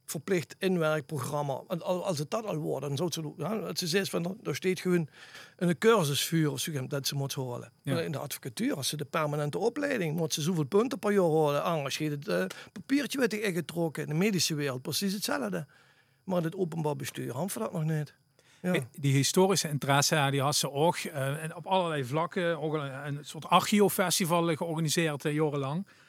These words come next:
Speaker 2: Ehm, vult ze door nog een soort opdracht van, hey, als ik toch wethouder ben, dat historisch besef, oh, dan doe je dat, mag wel gaan omhoog.
Speaker 1: Ja, weet je, ze gaan, eh, ik ga nog monumenten hangen in de portefeuille, hè,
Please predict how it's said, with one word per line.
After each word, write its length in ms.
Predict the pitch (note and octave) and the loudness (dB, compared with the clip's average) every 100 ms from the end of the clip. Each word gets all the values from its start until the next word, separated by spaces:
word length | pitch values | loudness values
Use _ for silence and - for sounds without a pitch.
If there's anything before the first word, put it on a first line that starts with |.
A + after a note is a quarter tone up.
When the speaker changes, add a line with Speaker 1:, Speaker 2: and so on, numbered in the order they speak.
| - _ _ _ | -20 _ _ _
Speaker 2:
Ehm, 460 | D#3 D#3+ E3+ E3+ E3+ - _ _ _ _ _ _ - - C4 | 0 2 2 0 -4 -10 _ _ _ _ _ _ -20 -20 -20
vult 300 | - G3+ G#3 | 2 4 4
ze 140 | G3 | 2
door 240 | D3+ F#3+ F#3 | 4 4 4
nog 200 | E3 D#3 | 2 2
een 160 | D3 C#3 | 2 2
soort 600 | - D3 C3+ - - - _ _ _ _ _ _ _ _ _ | 2 2 0 -6 -10 -12 _ _ _ _ _ _ _ _ _
opdracht 560 | E3 F#3 D3+ C3 B2+ - | 2 2 2 2 2 0
van, 180 | C#3+ B2+ | 0 2
hey, 180 | D3+ | 0
als 140 | B2 B2+ | 0 -4
ik 80 | B2 | -4
toch 260 | D#3+ D3+ | -2 -2
wethouder 420 | D#3 C#3+ C3+ C3+ | 0 0 2 0
ben, 140 | B2+ C3+ | 0 0
dat 140 | B2+ | -2
historisch 460 | - - E3+ D#3 C3 | -2 0 4 4 4
besef, 340 | C3+ - D3+ | 0 2 2
oh, 160 | A3+ B3 | 2 0
dan 100 | C4 | 0
doe 100 | C4 | 2
je 60 | |
dat, 100 | G3+ | 2
mag 180 | F3+ F#3 | 2 0
wel 120 | F3 | 0
gaan 140 | D3+ D#3 | 0 0
omhoog. 300 | C#3+ C#3 A2 - _ _ _ _ _ _ _ | 0 -2 -6 -12 _ _ _ _ _ _ _
Speaker 1:
Ja, 220 | C#3 D3 | -8 -4
weet 180 | D3+ C#3 | -2 -2
je, 80 | D3+ | -2
ze 60 | |
gaan, 160 | D3+ D3 | -2 0
eh, 300 | C3+ D3 D3 C3+ - _ _ _ _ _ _ | -2 -4 -8 -12 -20 _ _ _ _ _ _
ik 140 | C#3+ | -10
ga 100 | C#3+ | -6
nog 160 | D#3 B2+ | -4 -2
monumenten 680 | C3 C#3 C3+ C#3 E3 G3+ C3+ | 0 2 2 2 0 -2 -4
hangen 220 | C3+ A2+ | -8 -8
in 100 | B2+ | -10
de 60 | A#2+ | -10
portefeuille, 580 | B2 A#2 - A2+ - | -14 -14 -14 -14 -14
hè, 160 | - E3 | -14 -16